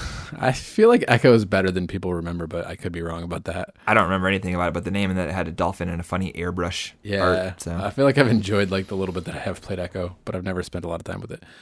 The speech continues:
Speaker 2: Wow, so this
Speaker 1: Re-,
Speaker 2: game is really
Speaker 1: re-,
Speaker 2: worth it to you.
Speaker 1: regard-, yeah, this game is worth it to me. Um, at thirty bucks, that would be definitely worth it. Forty dollars, I would feel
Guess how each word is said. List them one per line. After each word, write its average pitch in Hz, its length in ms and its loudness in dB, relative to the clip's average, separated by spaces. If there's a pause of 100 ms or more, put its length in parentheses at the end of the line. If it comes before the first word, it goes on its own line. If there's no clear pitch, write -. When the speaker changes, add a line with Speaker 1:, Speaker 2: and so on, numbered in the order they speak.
(180)
Speaker 2:
Wow, 131 200 10
so 113 180 8
this 135 160 8
Speaker 1:
Re-, 117 100 -4
Speaker 2:
game 160 140 8
is 104 160 2
really 131 320 12
Speaker 1:
re-, 143 60 12
Speaker 2:
worth 117 260 10
it 95 80 0
to 92 100 0
you. 82 160 2
Speaker 1:
regard-, 117 380 2
yeah, 123 240 6
this 110 120 2
game 120 380 6 (260)
is 107 200 -2
worth 104 240 2
it 95 120 -4
to 98 100 -6
me. 90 340 -6
Um, 95 480 0 (300)
at 110 100 -2
thirty 123 220 6
bucks, 101 480 0 (100)
that 101 220 -4
would 92 100 -6
be 90 320 -6 (360)
definitely 98 520 0
worth 90 300 -4
it. 92 180 -6
Forty 104 300 0
dollars, 95 500 0 (260)
I 95 120 -4
would 92 160 -6 (240)
feel 101 480 -2